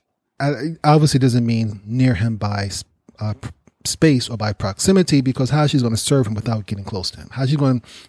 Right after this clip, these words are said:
give him a plate of food without being close to him? But they couldn't get involved in any intimacy. And Halal, and Halal's wife, she re-, replied that, um, her husband, Halal,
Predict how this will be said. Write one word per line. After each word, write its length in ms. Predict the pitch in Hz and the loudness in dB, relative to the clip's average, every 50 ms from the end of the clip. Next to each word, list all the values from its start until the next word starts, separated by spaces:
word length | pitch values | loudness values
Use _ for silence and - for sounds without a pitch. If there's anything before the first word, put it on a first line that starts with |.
| - | 2
give 160 | 117 143 139 | 4 4 4
him 120 | 131 135 120 | 4 2 -2
a 40 | - | -2
plate 220 | - 143 123 107 | -2 -2 -2 -2
of 80 | 107 - | -2 -6
food 420 | - - 170 151 123 117 113 104 | -2 2 2 2 4 2 0 -2
without 440 | 98 107 - - 123 110 110 107 - | -4 -6 -4 -4 -4 -4 -4 -4 -4
being 200 | 117 110 104 98 | -4 -4 -4 -6
close 300 | - - 110 104 101 - | -8 -8 -6 -6 -6 -8
to 80 | - | -10
him? 220 | 92 90 90 82 - _ _ - - - - - - _ - | -10 -12 -12 -14 -18 _ _ -20 -20 -20 -20 -20 -20 _ -2
But 300 | 127 156 156 160 160 - _ | 2 4 4 4 4 0 _
they 280 | 214 160 156 156 170 156 | 0 4 6 6 6 4
couldn't 280 | - - 175 151 156 139 | 4 2 2 2 4 2
get 120 | 147 135 | 4 2
involved 400 | 127 120 110 123 117 120 120 110 | 2 2 0 -2 -2 -2 -2 -4
in 60 | 110 | -6
any 160 | 110 110 110 | -8 -8 -8
intimacy. 720 | 107 107 123 113 - - 101 95 90 85 - - 71 80 98 _ _ _ _ _ _ _ _ _ _ _ _ _ _ _ _ _ _ - | -6 -6 -6 -6 -6 -8 -10 -10 -10 -10 -12 -12 -12 -16 -20 _ _ _ _ _ _ _ _ _ _ _ _ _ _ _ _ _ _ 0
And 180 | 147 151 143 | 2 2 2
Halal, 340 | 143 170 160 151 160 165 - _ - | 4 2 2 2 2 0 -2 _ -2
and 160 | 147 143 123 | -2 -2 0
Halal's 480 | - 160 147 156 151 147 139 123 110 | 0 0 0 2 2 2 2 2 0
wife, 340 | 127 139 156 156 143 131 127 | 0 0 4 4 4 4 2
she 200 | - - 135 127 | -2 -2 -2 -2
re-, 160 | 117 123 117 - - _ - _ _ - | 0 -2 -2 -4 -6 _ -20 _ _ -4
replied 580 | 131 117 - - 147 143 139 135 131 131 113 | -4 -4 -4 -2 -2 0 2 2 2 2 2
that, 220 | 117 120 123 117 - - - - - - - - - _ _ - | 0 0 0 -2 -4 -8 -20 -20 -20 -20 -20 -20 -20 _ _ -6
um, 360 | 123 117 113 113 113 107 - _ _ _ _ _ _ _ _ _ _ _ _ - | -4 -4 -4 -4 -6 -8 -12 _ _ _ _ _ _ _ _ _ _ _ _ -4
her 140 | - 135 | -2 0
husband, 460 | 113 160 185 202 180 143 131 131 117 - | 4 4 4 4 4 2 0 0 0 0
Halal, 520 | - 131 120 147 160 - 113 117 117 - | -4 -4 -2 0 0 0 0 -2 -4 -8